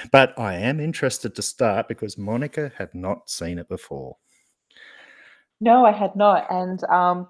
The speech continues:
Speaker 2: once again, I have to say thank you, Jason, um, <laughs> 'cause I really enjoyed this movie. I thought it was really sharp, very funny, and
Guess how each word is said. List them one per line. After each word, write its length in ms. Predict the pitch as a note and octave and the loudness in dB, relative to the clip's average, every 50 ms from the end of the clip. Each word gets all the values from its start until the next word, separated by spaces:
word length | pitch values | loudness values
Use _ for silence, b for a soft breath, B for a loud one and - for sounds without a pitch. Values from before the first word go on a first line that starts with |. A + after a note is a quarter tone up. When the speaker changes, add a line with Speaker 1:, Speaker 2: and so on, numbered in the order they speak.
| _ _ - | _ _ -6
Speaker 2:
once 220 | G3+ G#3+ G#3 - | -6 -6 -6 -6
again, 320 | A3 G#3 - G#3 G3 F#3 F3 - | -6 -4 -2 -2 -2 -2 -2 -4
I 100 | E3+ E3+ F3+ | -4 -4 -2
have 180 | F#3 F3+ F3 - | -4 -6 -10 -10
to 60 | _ _ | _ _
say 200 | - D#3 D#3+ D#3 | -10 -8 -8 -10
thank 220 | - D3+ F3+ F3+ - | -12 -16 -16 -14 -16
you, 80 | E3 | -16
Jason, 520 | D#3 D3+ C#3+ D#3 D#3 - - - D#3+ G3 _ _ B B B G4+ E4 B - - | -12 -12 -12 -12 -12 -10 -10 -10 -12 -14 _ _ B B B -14 -10 B -4 2
um, 280 | E3 E3+ E3 E3 E3 F#3+ C4+ | 4 6 6 6 4 2 0
<laughs> 920 | D4 - - D4 - F#4 - - D#4+ C#4+ - - C5+ D#5 D#5 B4+ - - | 0 0 0 0 0 -2 -2 -2 -6 -8 -8 -10 -14 -12 -12 -14 -6 0
'cause 260 | - A#3 A3+ A3+ A#3 - | 2 2 2 2 0 2
I 120 | - G3+ G#3+ | 4 4 4
really 380 | G#3 G#3 A3 G#3 G#3 G3+ G3 | 4 2 -2 -2 0 -2 -4
enjoyed 340 | F#3+ F3+ F3+ - F3 E3 E3 - | -4 -6 -4 -4 -4 -4 -4 -6
this 160 | F3 - - | -12 -12 -12
movie. 280 | E3 D#3+ E3 F3+ G#3 - | -12 -10 -8 -8 -8 -6
I 120 | - F#3 | -6 -6
thought 140 | F3 F3+ D#3+ | -6 -6 -6
it 60 | D#3+ | -6
was 200 | D#3+ E3 D3+ D#3 | -6 -8 -10 -10
really 180 | F3+ F3+ F3 F3+ | -10 -8 -8 -10
sharp, 440 | F3 - - F3 D#3 D#3 D#3+ - - - _ _ _ _ _ _ _ - - | -10 -8 -6 -4 -2 -2 -4 -6 -10 -16 _ _ _ _ _ _ _ -4 -2
very 240 | F3+ F3 F3 F3 | -2 -2 -2 -4
funny, 520 | F3 - - D#3 D3 D3 D3 D3+ D#3 - _ - | -8 -10 -12 -12 -12 -10 -12 -12 -14 -14 _ -10
and 400 | E3+ D#3+ D#3 D3+ D#3 D#3+ D#3+ | -8 -6 -6 -6 -8 -12 -14